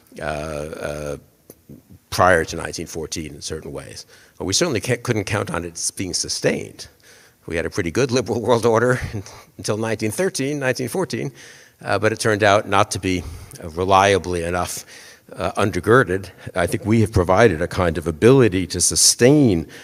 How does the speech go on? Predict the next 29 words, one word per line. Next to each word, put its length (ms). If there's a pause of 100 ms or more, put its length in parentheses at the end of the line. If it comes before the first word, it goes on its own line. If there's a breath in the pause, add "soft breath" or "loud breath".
(160 loud breath)
that 160
kind 200
of 100
liberal 320
world 260
order 360 (400 loud breath)
that 140
didn't 240
exist 340
before, 500 (380 soft breath)
and 160
that 100
is 220
really 340 (880 loud breath)
nothing 440
to 100
be, 260 (460 loud breath)
not 180
something 200
to 60
be 60
taken 220
for 100
granted, 520
and 180
not 200
something 260
to 120
be, 240